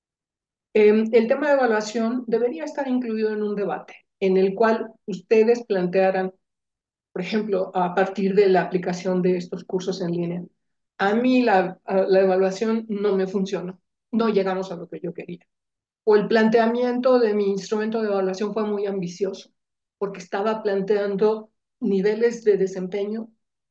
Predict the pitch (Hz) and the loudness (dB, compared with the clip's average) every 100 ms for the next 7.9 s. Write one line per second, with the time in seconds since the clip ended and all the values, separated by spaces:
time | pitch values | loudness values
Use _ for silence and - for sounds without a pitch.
0 | _ _ 196 185 190 190 202 202 208 185 | _ _ -4 0 0 -2 -4 -4 -2 0
1 | 180 190 202 190 185 180 185 180 175 170 | 2 4 2 0 -2 -4 -6 -6 -6 -8
2 | 175 _ _ _ _ _ _ - 359 381 | -12 _ _ _ _ _ _ 0 4 6
3 | 392 - 247 247 240 190 170 165 175 262 | 4 -2 -4 -2 0 0 -2 -6 -8 -8
4 | 381 _ _ _ _ _ - 214 202 185 | -12 _ _ _ _ _ 0 2 2 0
5 | 180 165 160 - 170 - _ _ _ _ | -2 -4 -10 -14 -16 -16 _ _ _ _
6 | _ _ _ _ - 208 208 226 220 233 | _ _ _ _ -4 0 2 2 0 0
7 | 247 254 247 - 208 190 180 175 - | -2 -2 -4 -4 -2 -2 -2 -6 -10